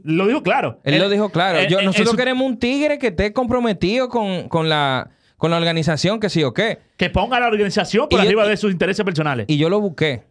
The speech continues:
Speaker 2: Porque a veces yo veo que por, eso a, a mí me llamó la atención, en
Speaker 1: A mí
Speaker 2: verdad.
Speaker 1: también, a mí también.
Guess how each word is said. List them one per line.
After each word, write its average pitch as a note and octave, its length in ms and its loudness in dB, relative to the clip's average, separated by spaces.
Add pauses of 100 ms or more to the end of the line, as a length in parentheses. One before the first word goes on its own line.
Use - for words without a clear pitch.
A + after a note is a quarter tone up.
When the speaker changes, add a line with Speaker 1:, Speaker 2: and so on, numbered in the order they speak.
(240)
Speaker 2:
Porque D3+ 240 -2
a D3 60 2
veces F3 360 0
yo D3 140 2
veo F3+ 280 0
que E3 240 0
por, D3 280 -2
eso G3+ 320 0
a, A#2+ 160 -2
a C#3 100 -2
mí D3+ 120 0
me E3+ 80 0
llamó D#3+ 200 0
la D3+ 60 0
atención, C3 400 -2
en A#2 80 0
Speaker 1:
A C3 60 2
mí - 20 2
Speaker 2:
verdad. F#3 140 2
Speaker 1:
también, C3 200 -2
a C3+ 60 -2
mí E3 80 0
también. D3 300 -4